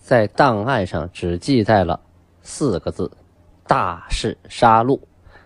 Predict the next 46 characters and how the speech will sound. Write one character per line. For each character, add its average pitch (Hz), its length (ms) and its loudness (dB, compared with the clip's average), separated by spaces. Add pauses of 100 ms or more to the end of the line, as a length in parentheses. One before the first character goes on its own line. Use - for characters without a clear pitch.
(120)
前 120 240 0
边 127 200 6
也 127 120 6
写 95 220 0
了 98 180 -2 (140)
“甄 120 320 4
别 95 340 2
富 95 380 -2
州 104 300 0
之 110 180 -2
民”， 98 260 -2 (200)
然 98 200 0
后 101 300 2
“大 85 460 2
肆 90 300 -2 (840)
杀 98 420 4
戮”， 104 160 2 (600)
这 - 120 -6
就 87 120 -8
说 90 180 -8
明 87 240 -6
这 80 220 -2
个 - 100 -14 (420)
不 92 160 -6
是 92 160 -4
一 87 140 -4
般 90 260 -2
的 85 100 -6
屠 - 220 -8
杀 73 280 -8
呀！ 71 120 -14 (140)
啊， 76 260 -14 (520)
肯 - 160 -10
定 95 120 -4
死 85 220 -6
不 - 100 -4
少 82 220 0
人 87 180 0
呐。 127 140 6 (1200)
窥 113 320 0
斑 120 300 4
而 110 100 2
知 - 160 -2
全 101 380 -2
豹 110 300 4
啊， 76 220 -6